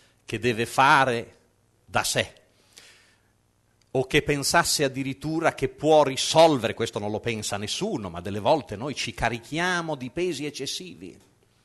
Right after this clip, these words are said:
delle volte ci tormentiamo perché non riusciamo a fare quello che fa un altro, am-, che lo diciamo o non lo diciamo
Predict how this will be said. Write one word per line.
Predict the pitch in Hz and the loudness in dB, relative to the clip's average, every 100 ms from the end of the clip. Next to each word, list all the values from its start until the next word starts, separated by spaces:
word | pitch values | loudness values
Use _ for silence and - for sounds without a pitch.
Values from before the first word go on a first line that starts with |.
| _ _ _ _ _ _ _ _ _ _ _ | _ _ _ _ _ _ _ _ _ _ _
delle | 151 120 156 | -2 6 6
volte | 151 196 202 190 180 143 120 | 10 10 10 6 -2 -2 -8
ci | - - 185 151 | -4 -2 -2 -4
tormentiamo | - 214 185 190 202 196 196 226 262 254 226 | 4 6 6 4 2 0 2 6 8 8 6
perché | 180 180 190 | 2 0 0
non | 190 | 2
riusciamo | 185 180 220 208 | 0 2 2 4
a | 185 | 4
fare | - 233 185 | 6 4 6
quello | 190 185 | 4 2
che | 175 | 2
fa | - | 4
un | 202 190 220 | 4 4 6
altro, | 208 151 120 - 113 82 - | 8 8 6 0 -6 -6 -12
am-, | - 135 147 - | -10 -8 -10 -12
che | - | -2
lo | 170 202 | 0 2
diciamo | 185 - 226 226 208 | 0 0 2 4 2
o | 202 | 0
non | 202 202 | 0 0
lo | 196 | 0
diciamo | 190 - 247 156 113 85 | -2 -2 0 0 -4 -10